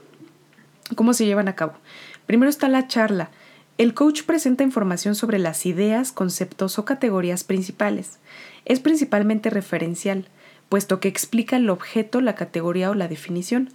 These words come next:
apoyando con pósters y anotaciones en un rotafolio.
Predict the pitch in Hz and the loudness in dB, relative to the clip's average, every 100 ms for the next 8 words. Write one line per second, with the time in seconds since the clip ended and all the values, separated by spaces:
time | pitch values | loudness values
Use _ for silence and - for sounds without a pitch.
0 | - - - - 202 - 208 214 254 202 | -16 -20 -20 -6 -4 0 2 2 0 -2
1 | 185 185 247 - 269 294 214 175 170 170 | -4 -2 -2 0 -2 -2 -2 -4 -4 -6
2 | - 190 185 165 170 170 - 156 - - | -4 -4 -4 -6 -6 -6 -8 -12 -12 -14